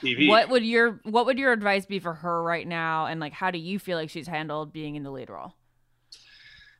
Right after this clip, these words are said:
Speaker 1: Yeah, I mean, she's getting so much. We're three episodes in, and the amount of
Speaker 2: Yeah.
Speaker 1: criticism she's gotten,
Speaker 2: Yeah.
Speaker 1: I can't believe it. It's an, it's absolutely insane. Um,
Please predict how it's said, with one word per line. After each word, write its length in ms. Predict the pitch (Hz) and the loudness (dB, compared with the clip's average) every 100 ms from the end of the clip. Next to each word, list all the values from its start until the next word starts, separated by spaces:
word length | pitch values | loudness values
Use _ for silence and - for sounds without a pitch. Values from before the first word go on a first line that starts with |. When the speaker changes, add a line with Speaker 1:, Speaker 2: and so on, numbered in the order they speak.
| _ - - | _ -14 -6
Speaker 1:
Yeah, 340 | 139 131 123 | 0 2 2
I 120 | 113 | 0
mean, 140 | 127 127 | -2 -2
she's 320 | - 165 170 | -4 -4 -6
getting 400 | - 139 113 107 | -4 -4 -4 -8
so 280 | - - 139 | -12 -8 -6
much. 200 | 143 127 | -4 -6
We're 280 | 135 147 123 110 _ _ _ | -4 -4 -4 -6 _ _ _
three 180 | 131 147 | -12 -12
episodes 340 | 147 143 120 | -10 -12 -12
in, 120 | 117 | -12
and 100 | 135 | -10
the 80 | 127 | -8
amount 200 | 117 127 | -8 -8
of 60 | 127 | -8
Speaker 2:
Yeah. 80 | - | -6
Speaker 1:
criticism 380 | 131 120 117 113 | -6 -8 -14 -12
she's 260 | - 110 | -12 -10
gotten, 460 | - 113 110 113 110 _ _ - | -8 -6 -6 -10 -14 _ _ -16
Speaker 2:
Yeah. 260 | 233 247 - | -10 -8 -2
Speaker 1:
I 120 | 160 | -2
can't 300 | - 135 107 | 0 -2 -4
believe 280 | 113 123 107 | -2 -2 -2
it. 80 | 107 | -4
It's 160 | 120 | -4
an, 100 | 120 | -6
it's 180 | 135 139 | -4 0
absolutely 480 | 156 139 - 123 117 | 2 2 0 -4 -4
insane. 720 | 110 110 - 131 147 127 107 - | -6 -8 -4 0 2 0 -2 -6
Um, 520 | 123 117 117 113 | -6 -6 -8 -10